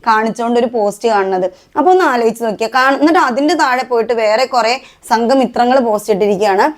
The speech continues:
ആ, എന്താ ഈ ഒരു സമയത്ത് വെള്ളം കുടിക്കാൻ പാടില്ല, ഇയാളിനെ എങ്ങനെ ആക്കാൻ പാടില്ല, ഇതൊരു രാജ്യത്തിന് വേണ്ടി കളിക്കുന്നതല്ലേ, രാജ്യസ്നേഹമില്ലാത്ത തീവ്രവാദികൾ എന്നൊക്കെ പറഞ്ഞിട്ട് ഇവര് മുസ്ലിംസ് പോസ്റ്റ് ഇടുന്ന പോലെ ഇവര് പോസ്റ്റ് ഇടുക. എന്നിട്ട് അതിന്റെ താഴെ പോയിട്ട് കുറെ സംഘികൾ പോയിട്ട് രാജ്യസ്നേഹമില്ലാത്ത തീവ്രവാദികൾ, എന്താ പറയാ,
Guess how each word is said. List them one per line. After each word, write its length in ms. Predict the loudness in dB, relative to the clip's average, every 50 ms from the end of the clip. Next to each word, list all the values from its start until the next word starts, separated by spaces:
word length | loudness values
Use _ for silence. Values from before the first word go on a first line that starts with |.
| -12 -20 -12 -4 0
ആ, 180 | 2 2 2 2
എന്താ 240 | 2 2 2 4 4
ഈ 180 | 4 4 4
ഒരു 100 | 4 2
സമയത്ത് 400 | 2 0 -2 -2 -2 -2 -2 0
വെള്ളം 260 | 0 2 2 2 0 0
കുടിക്കാൻ 300 | -2 -2 -2 -2 0 2
പാടില്ല, 300 | 2 2 2 2 2 2
ഇയാളിനെ 360 | 2 2 2 2 0 0 -2
എങ്ങനെ 220 | -2 0 0 0
ആക്കാൻ 260 | 0 0 0 -2 0
പാടില്ല, 280 | 0 0 -2 0 0 0
ഇതൊരു 320 | 0 0 0 2 2 4
രാജ്യത്തിന് 520 | 4 4 2 2 0 0 -4 -4 -4 -4 -4
വേണ്ടി 220 | -2 -2 -2 -2
കളിക്കുന്നതല്ലേ, 520 | -2 -2 -2 -2 -4 -4 -4 -2 0 0 2
രാജ്യസ്നേഹമില്ലാത്ത 1000 | 2 0 0 -2 -4 -6 -8 -8 -6 -6 -4 -4 -4 -4 -4 -2 -2 -2 -2 -4
തീവ്രവാദികൾ 680 | -4 -4 -4 -2 -2 0 2 2 2 2 0 0 0 0
എന്നൊക്കെ 240 | 0 0 0 0
പറഞ്ഞിട്ട് 240 | 0 0 0 -2 -4 -6 -10 -14 -20 -20 -20 -4 0
ഇവര് 200 | 2 2 4 4 4 4
മുസ്ലിംസ് 380 | 2 2 2 2 2 4 4 4
പോസ്റ്റ് 300 | 4 2 2 2 2 2
ഇടുന്ന 180 | 2 4 4
പോലെ 140 | 4 2 2
ഇവര് 160 | 2 0 0
പോസ്റ്റ് 280 | 2 2 2 2 2 2
ഇടുക. 100 | 0 0
എന്നിട്ട് 200 | 0 0 -2 -2
അതിന്റെ 180 | -2 -2 0 0
താഴെ 180 | 0 0 0
പോയിട്ട് 220 | 2 2 0 0 0
കുറെ 220 | 0 0 0 0
സംഘികൾ 420 | 0 -2 -2 -2 0 2 2 4
പോയിട്ട് 260 | 6 4 4 4 2 0
രാജ്യസ്നേഹമില്ലാത്ത 840 | 0 0 0 -2 -4 -4 -2 -2 -2 0 -2 -2 -2 -4 -4 -4
തീവ്രവാദികൾ, 640 | -4 -2 0 0 0 2 2 2 2 2 2 0 0 -2 -6 -20 -20 -6 -2
എന്താ 220 | 0 2 4 4 4
പറയാ, 280 | 4 4 4 4 2